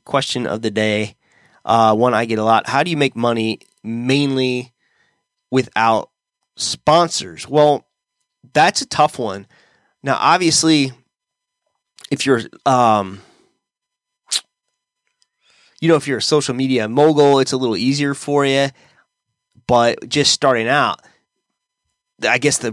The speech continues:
real answer is you're not gonna make a lot of money. You're not gonna get sponsors without listeners. And let's say you do get a sponsor. If you don't have any listeners, how would you make any money? Especially if you're using, like, um,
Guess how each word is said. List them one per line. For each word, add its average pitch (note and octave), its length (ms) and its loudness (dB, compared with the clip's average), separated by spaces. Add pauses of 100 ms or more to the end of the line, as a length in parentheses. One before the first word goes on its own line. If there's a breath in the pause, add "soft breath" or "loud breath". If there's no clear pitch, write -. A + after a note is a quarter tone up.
real C#3 300 2
answer C3 260 -4
is A2+ 140 -8
you're A2+ 80 -4
not B2 340 0
gonna A#2 480 0 (320)
make A#2+ 300 -2
a G#2 40 -8
lot A2+ 240 -2
of G#2+ 60 -6
money. B2 300 -2
You're A#2 100 -4
not C#3 180 2
gonna B2+ 140 -2
get A#2 180 -4
sponsors D3+ 680 0
without G#2+ 260 -2
listeners. A#2+ 560 -2 (640 soft breath)
And B2 240 -4
let's C3 140 -4
say C3 160 -2
you B2+ 180 0
do C3+ 240 4
get D#3 160 0
a A2+ 40 -4
sponsor. G#2 760 -6 (1080)
If - 160 -10
you C3 60 -2
don't C3 100 2
have C#3 100 0
any A2+ 120 -4
listeners, B2+ 400 2
how C#3 120 2
would C3 140 0
you C3 80 0
make C3+ 180 0
any B2 160 -4
money? C3+ 300 2
Especially C3+ 400 0
if B2 100 -4
you're B2+ 100 -2
using, B2 500 2
like, A#2 520 0 (720)
um, G#2 600 2